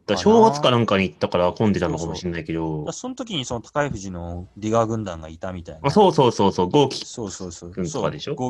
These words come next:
Speaker 1: うん。
Speaker 2: 豪輝さん。そうそうそうそう。
Speaker 1: 豪輝さん。うん。
Speaker 2: 豪輝さん、確かね、僕の一個上だからね、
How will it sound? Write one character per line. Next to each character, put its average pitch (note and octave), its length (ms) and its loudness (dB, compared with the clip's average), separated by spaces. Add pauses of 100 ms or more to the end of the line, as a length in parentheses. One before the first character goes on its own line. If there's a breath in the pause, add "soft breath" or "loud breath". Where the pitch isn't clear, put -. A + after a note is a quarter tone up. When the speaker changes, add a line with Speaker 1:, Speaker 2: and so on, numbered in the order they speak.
Speaker 1:
う G2 40 -4
ん。 F#2 100 2
Speaker 2:
豪 B2 60 -2
輝 - 80 -8
さ E2 180 -8
ん。 E2 120 -18
そ - 180 -16
う E2 60 -14
そ E2 120 -14
う E2 40 -12
そ G2 60 -6
う - 80 -10
そ D#2+ 140 -6
う。 - 20 -6
Speaker 1:
豪 D2+ 180 -16
輝 - 80 -20 (140 loud breath)
さ G2 80 -8
ん。 - 20 -4
う D#2 40 -4
ん。 C#2+ 200 -12
Speaker 2:
豪 E3 140 -12
輝 - 80 -10
さ G#2 80 -2
ん、 F2+ 60 -6
確 - 220 -6
か F2 100 -6
ね、 F2+ 100 -8 (300)
僕 - 180 -8
の A2+ 60 -2
一 G2+ 120 -8
個 F#3 80 2
上 B2 80 4
だ G2+ 80 -6
か D#2+ 120 -16
ら - 60 -18
ね、 F#2+ 240 -12